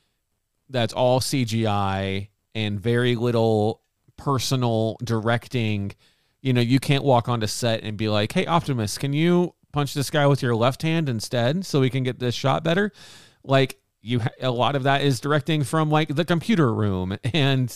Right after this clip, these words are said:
the, you know, the editing studio or whatever. And so I wonder if that has something to do with maybe the, the, uh, lack of attention to,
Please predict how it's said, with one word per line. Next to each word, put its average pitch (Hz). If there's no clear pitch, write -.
the, 135
you 139
know, 120
the 135
editing 135
studio 101
or 98
whatever. 101
And 139
so 147
I 143
wonder 175
if 131
that 143
has 127
something 117
to 107
do 107
with 101
maybe 107
the, 101
the, 101
uh, 85
lack 131
of 131
attention 113
to, 98